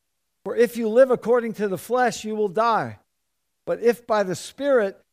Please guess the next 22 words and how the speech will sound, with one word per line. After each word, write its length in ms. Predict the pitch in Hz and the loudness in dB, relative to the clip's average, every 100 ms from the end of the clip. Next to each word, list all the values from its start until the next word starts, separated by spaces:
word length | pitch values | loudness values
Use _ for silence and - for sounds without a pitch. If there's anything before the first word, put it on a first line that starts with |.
| _ | _
you 100 | 190 | -10
put 300 | 175 - 262 | -6 -2 -2
to 100 | 202 | -2
death 320 | 165 240 247 - | 2 2 2 -2
the 80 | |
misdeeds 680 | 180 226 - - 220 220 170 | -4 -2 -4 -6 -4 -4 -4
of 120 | 160 | -8
the 80 | 151 | -4
body, 560 | 151 202 180 139 120 - _ _ _ _ _ - | 0 2 2 -2 -10 -18 _ _ _ _ _ -14
you 100 | 139 | -8
will 180 | 143 147 | -6 0
live. 420 | 165 135 107 _ _ _ _ _ _ _ _ _ _ | 2 0 -4 _ _ _ _ _ _ _ _ _ _
For 100 | 185 | -2
those 320 | 185 240 262 | 4 6 6
who 120 | 247 240 | 4 4
are 140 | 202 | 4
led 360 | 196 220 240 196 | 4 4 4 2
by 140 | 196 | 0
the 120 | 175 | 0
Spirit 440 | - - 262 277 196 | -8 -10 -6 -2 -2
of 100 | 131 | -2
God 420 | 131 131 127 | -4 -4 -6